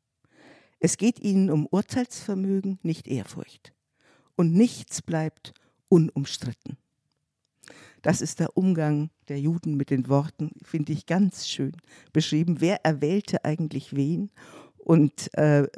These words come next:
und sind wir nicht ständig dabei, dann zu interpretieren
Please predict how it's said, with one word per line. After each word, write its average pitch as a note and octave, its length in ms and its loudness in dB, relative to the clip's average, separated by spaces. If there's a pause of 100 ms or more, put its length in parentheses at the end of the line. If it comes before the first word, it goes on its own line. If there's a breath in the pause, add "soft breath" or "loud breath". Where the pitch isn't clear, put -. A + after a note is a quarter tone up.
(280)
und D#3+ 240 4
sind - 400 4
wir E3 100 0
nicht D3+ 260 -2
ständig A3 680 4
dabei, D3+ 420 0
dann C#3+ 220 -4
zu - 120 -6
interpretieren F3 920 -4